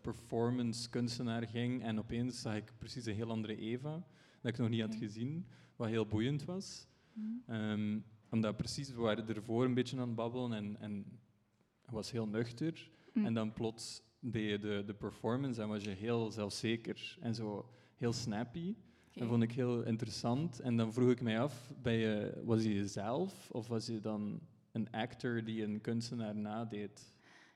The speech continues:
Speaker 2: Ik kan echt enkel mezelf <laughs> zijn.
Speaker 1: Ah, oké,
Speaker 2: Ik,
Speaker 1: interessant.
Speaker 2: ik kan echt niet goed, zo goed, goed genoeg acteren om dat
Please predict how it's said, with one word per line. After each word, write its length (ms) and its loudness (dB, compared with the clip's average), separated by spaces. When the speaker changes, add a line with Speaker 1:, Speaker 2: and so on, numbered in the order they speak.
Speaker 2:
Ik 160 -6
kan 200 0
echt 240 -4
enkel 360 -2
mezelf 400 -2
<laughs> 80 -2
zijn. 240 -12
Speaker 1:
Ah, 140 -10
oké, 180 -10
Speaker 2:
Ik, 120 -4
Speaker 1:
interessant. 360 -4
Speaker 2:
ik 120 0
kan 180 2
echt 200 2
niet 160 12
goed, 160 0
zo 220 0
goed, 140 4
goed 160 4
genoeg 240 4
acteren 680 -4
om 140 -2
dat 340 0